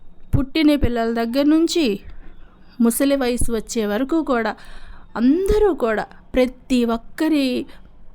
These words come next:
మొహాల్లో బెంగ, భయము ఇలాంటివే కనిపిస్తున్నాయండి. ఎందుకంటే మరి ఎవరిని మనం తప్పు పట్టలేమండి.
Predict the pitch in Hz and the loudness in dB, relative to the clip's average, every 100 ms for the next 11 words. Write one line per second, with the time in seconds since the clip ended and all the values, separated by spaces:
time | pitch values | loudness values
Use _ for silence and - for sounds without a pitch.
0 | - 214 233 240 269 262 240 226 220 226 | -6 0 0 2 0 2 0 -2 -2 -2
1 | 233 240 226 226 208 233 240 233 226 214 | -2 -2 -2 -4 -4 0 0 0 0 0
2 | 226 269 285 285 247 226 233 - - 233 | 0 0 0 -2 -2 -4 -4 -6 -4 -4
3 | 226 220 247 240 254 349 339 294 269 311 | -2 -2 0 0 0 0 0 0 0 0
4 | - - - 240 226 226 226 226 226 247 | -6 -10 -2 0 0 0 0 -2 -2 0
5 | 320 370 392 302 254 240 - 240 220 240 | 0 0 0 2 2 0 -2 -2 -2 -2
6 | 226 220 214 | -2 -2 -2